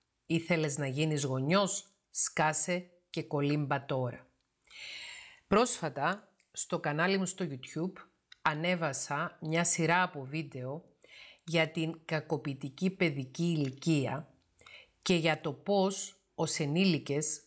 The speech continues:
πάμε πίσω και αναλογιζόμαστε την παιδική μας ηλικία και μπορεί να μην έχουμε μια καθαρή εικόνα για το αν μεγαλώσαμε σε ένα υγιές περιβάλλον, με γονεϊκούς γονείς,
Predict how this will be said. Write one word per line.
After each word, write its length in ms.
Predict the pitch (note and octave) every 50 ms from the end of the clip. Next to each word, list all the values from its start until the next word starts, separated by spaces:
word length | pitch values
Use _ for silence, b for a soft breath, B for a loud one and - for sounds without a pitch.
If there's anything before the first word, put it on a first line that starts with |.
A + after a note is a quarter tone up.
| _ _ _ _ _ _ _ _
πάμε 300 | - F#3 F#3+ G#3 G3+ F#3
πίσω 540 | - - E3 D3+ D3 - - - E3 E3+ F3+ -
και 120 | - E3
αναλογιζόμαστε 960 | D#3 D#3 D#3 D3 C#3+ C#3 C3+ C#3 B2+ B2 C#3+ D#3+ F3+ F#3 F3+ E3 - - -
την 160 | C3+ - C3 C3
παιδική 340 | C#3 B2+ C3 B2+ - D#3+
μας 260 | D#3 D#3 D3+ D3+ - -
ηλικία 680 | C#3 C3 B2+ B2+ - - C#3 C#3 D3 D#3+ F#3 - b b b b b b b b b
και 120 | - F3+ D#3+
μπορεί 340 | D#3 D3 D3+ D3 D3+ F3
να 120 | G#3 G#3+ G3+
μην 220 | G3+ F#3 E3+ E3+
έχουμε 320 | F3 F3 F3 - G3 F3+ E3
μια 220 | D#3+ D#3 E3 E3+
καθαρή 640 | E3 - - - F3+ F3 - - E3 D3 C3+ D3+ F#3
εικόνα 760 | G3 E3 - - - C#3+ C#3+ C#3+ C#3+ D3 E3 F#3 G#3+ - - _ _ -
για 180 | D3 D#3 D3
το 120 | - D#3 D3+
αν 200 | D3+ E3 F#3 F#3+
μεγαλώσαμε 720 | F3+ F3+ D#3 D3+ C#3 C#3+ D3+ E3+ D#3+ - - D3+ C#3 C#3
σε 180 | B2+ - - E3+
ένα 360 | E3 E3 E3 D#3 - - -
υγιές 640 | - E3+ D3+ C#3+ C3+ C#3 C#3+ D3 E3+ F#3 F3+ F#3 -
περιβάλλον, 800 | - - C#3 C3 B2+ B2 B2 B2+ B2+ C3+ C3+ C#3 D#3 F#3 G3+ G3 b b b b b b b b b
με 160 | - D3+ D3+
γονεϊκούς 640 | D3+ C#3 D3+ D3 C#3+ C#3+ C#3 C3 C#3 - F#3 F3+ D#3
γονείς, 640 | D#3 C3 C#3 B2+ B2 B2 C3 C#3+ D#3+ F3 - - -